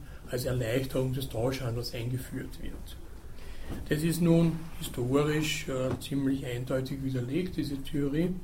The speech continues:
aber sie ist trotzdem die Mainstream-Theorie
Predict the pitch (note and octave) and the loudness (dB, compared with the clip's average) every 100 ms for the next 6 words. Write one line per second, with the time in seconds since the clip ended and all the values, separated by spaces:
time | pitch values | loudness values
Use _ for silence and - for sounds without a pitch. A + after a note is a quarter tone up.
0 | - - - - - - - - C3 C#3 | -8 -10 -10 -12 -12 -12 -12 0 2 6
1 | D#3+ D#3+ D#3+ - - D#3 - - C#3 D#3+ | 6 6 2 -2 0 0 0 2 4 4
2 | - - A#2+ A#2+ C3 B2+ B2+ B2 B2 C3+ | 2 0 0 0 0 -2 -2 0 2 0
3 | - C3 B2+ C3 B2 B2 A#2 A#2+ A#2+ | 0 0 0 -2 -2 -2 -2 -2 -2